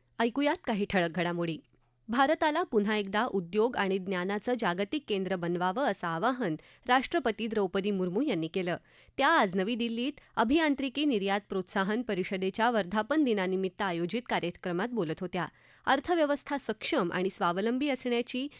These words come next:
तसंच देशाच्या निर्यातीत वाढ होण्याची गरज त्यांनी व्यक्त केली. भारत आणि इस्रायल यांच्यात आज नवी दिल्ली इथं द्विपक्षीय गुंतवणूक करार झाला. अर्थमंत्री निर्मला सीतारामन आणि इस्रायलचे अर्थमंत्री बेझालेल स्ट्रोमिक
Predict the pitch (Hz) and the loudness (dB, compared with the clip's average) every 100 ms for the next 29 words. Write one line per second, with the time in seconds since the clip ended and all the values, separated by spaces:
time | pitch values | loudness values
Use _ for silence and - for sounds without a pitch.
0 | - 240 247 294 - 214 202 233 226 294 | -4 -2 2 2 2 0 2 0 0 0
1 | 220 190 185 240 247 208 202 302 262 190 | 2 0 0 -2 -4 0 2 2 2 0
2 | 175 175 170 185 269 240 180 170 165 170 | 0 -2 0 -2 0 -2 0 -2 -4 -6
3 | 185 180 160 - _ _ _ _ _ 240 | -4 -4 -4 -8 _ _ _ _ _ 2
4 | 285 330 359 403 202 190 170 190 196 226 | 4 4 2 2 2 0 0 0 0 0
5 | 208 208 226 254 - 185 185 190 226 226 | -2 -2 -2 0 2 2 2 0 0 0
6 | 196 180 170 - 240 165 - _ 226 320 | -2 -2 -4 -2 -2 -2 -8 _ 0 2
7 | 277 - - 269 240 185 185 185 175 180 | 2 -2 0 2 2 0 0 0 -2 -2
8 | 165 156 185 180 233 302 - - - 277 | -2 -2 -2 0 0 -2 -14 -2 0 2
9 | 339 330 294 311 330 208 190 196 185 180 | 2 2 2 2 4 4 2 0 -2 -6
10 | - 214 240 254 277 311 - - 262 269 | -2 0 2 2 2 0 -6 2 2 4
11 | 208 240 277 277 370 294 208 226 208 190 | 2 2 2 0 2 2 2 -2 -2 -2
12 | 180 226 226 185 180 208 190 196 - - | -2 -2 0 0 0 0 -2 -4 -6 -2
13 | 196 277 269 | 2 2 0